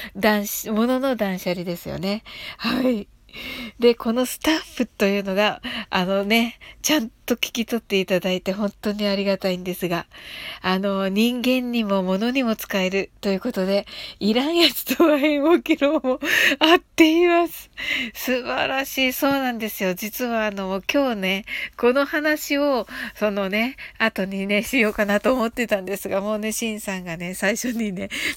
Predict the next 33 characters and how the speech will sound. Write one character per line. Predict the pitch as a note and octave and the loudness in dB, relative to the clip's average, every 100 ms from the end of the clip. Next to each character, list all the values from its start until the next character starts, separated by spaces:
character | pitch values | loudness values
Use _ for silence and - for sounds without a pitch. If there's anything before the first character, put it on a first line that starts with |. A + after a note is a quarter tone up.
| - | 0
パ | A3 A#3+ | 2 2
ー | |
フ | A#3 | -2
ェ | |
ク | - | -8
ト | - F3+ | -6 -4
な | G3 F3+ | -4 -6
ね、 | F#3 | -6
答 | G#3 F#3+ A3 A3 | -4 -2 -2 -2
え | F#3 | -4
を | E3 | -8
ね、 | F3 F3 - - - | -8 -10 -12 -14 -12
言 | G3+ | -8
っ | |
て | A3 | -8
く | G#3+ | -6
だ | G3+ F#3 | -6 -4
さ | F#3+ | -6
っ | F3+ | -8
た | E3+ | -8
の | D#3+ D#3+ | -8 -8
で、 | D3 - - - | -10 -12 -14 -12
は | - B3+ B3 G#3 | -6 -2 0 -2
い。 | - - - - | -8 -20 -20 -18
そ | - G#3 | -8 -4
の | G#3+ | -2
通 | A3+ G3+ | 0 -2
り | |
で | F#3 F3 | -2 -6
す | F3 | -4
ね。 | F#3 F#3+ - | -4 -4 -6
は | G3+ | -4
い。 | F#3+ | -4